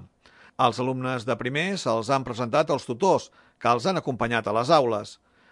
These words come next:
La gran novetat d'aquest curs és que s'ha prohibit l'ús de telèfons mòbils a tots els espais del centre, un tema del que ja vam informar dimarts passat.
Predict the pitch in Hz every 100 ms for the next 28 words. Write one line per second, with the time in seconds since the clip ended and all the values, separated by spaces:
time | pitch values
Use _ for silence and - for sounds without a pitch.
0 | _ - 135 135 131 131 123 135 127 120
1 | 123 - 151 160 135 120 107 - 117 -
2 | 175 165 147 135 170 - 139 196 196 -
3 | 135 127 123 151 151 156 117 156 185 208
4 | 202 - 120 110 202 208 - - 131 117
5 | 110 - 156 120 131 - 196 139 107 -
6 | - - - 170 143 135 131 139 123 117
7 | 107 104 113 160 143 151 160 - 120 123
8 | 110 107 104 143 170 185 107